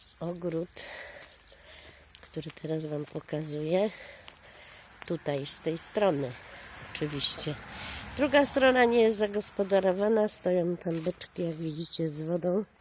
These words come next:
do podlewania. Dlatego, że kombajn tędy przejeżdża, więc musi być miejsce. I tyle.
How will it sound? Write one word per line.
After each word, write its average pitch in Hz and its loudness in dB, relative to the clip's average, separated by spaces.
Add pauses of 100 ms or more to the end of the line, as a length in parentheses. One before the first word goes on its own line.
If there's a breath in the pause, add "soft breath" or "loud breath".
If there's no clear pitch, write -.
(420 loud breath)
do 156 -6
podlewania. 170 -2 (1500 loud breath)
Dlatego, 196 0
że 175 -2
kombajn 185 -4
tędy 175 -6 (720 loud breath)
przejeżdża, 170 -4
więc 165 -12
musi 170 -10
być 160 -10
miejsce. 156 -6 (1900 loud breath)
I 220 -6
tyle. 226 -6